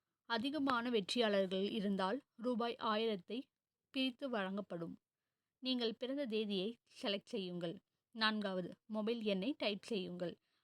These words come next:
ஐந்தாவது, எந்த மாநிலத்தை சேர்ந்தவர்கள் என டைப் செய்யுங்கள். அக்ரி ஆப்ஷனை செலக்ட் செய்யுங்கள். நீங்கள் WhatsApp அல்லது Telegram-ஐ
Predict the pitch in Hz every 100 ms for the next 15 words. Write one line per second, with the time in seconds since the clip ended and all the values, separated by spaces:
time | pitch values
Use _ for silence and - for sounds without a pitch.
0 | - 254 254 233 190 180 247 _ _ _
1 | _ 247 226 247 285 - 220 208 202 190
2 | 208 190 247 _ _ - 220 220 220 208
3 | 196 196 202 226 208 196 262 _ - 208
4 | 208 247 190 180 180 170 - _ _ _
5 | _ _ 214 214 220 240 196 185 - 208
6 | 294 _ - 202 196 - 233 180 180 170
7 | 160 _ _ _ _ _ _ - 240 226
8 | 196 240 - 214 214 - 311 - 220 202
9 | 196 196 202 220 220 196 190 302